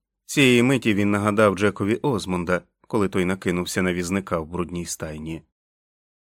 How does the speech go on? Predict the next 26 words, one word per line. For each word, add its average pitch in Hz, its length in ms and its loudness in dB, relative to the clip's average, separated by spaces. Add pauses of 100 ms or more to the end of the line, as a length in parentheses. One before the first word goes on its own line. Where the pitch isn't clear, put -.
(220)
Голка 120 440 4
сяйнула 127 640 6
і 151 180 2
увійшла 95 460 0
в 82 80 -2
плоть. - 440 -10 (380)
Вовк 123 340 2
обернувся 113 560 4
і 107 80 4
закричав, 107 580 4
ніби 90 220 0
його 90 200 0
щось 87 260 -2
вжалило. 87 640 0 (460)
По 139 120 -2
суті, 117 320 -2
саме 110 260 0
так 110 220 -6
і 123 40 -8
було. 120 420 -8 (720)
Він 135 200 2
спробував 110 540 2
вибити 117 400 0
шприц, 101 420 -2
але 95 200 2
Гарднер 92 520 0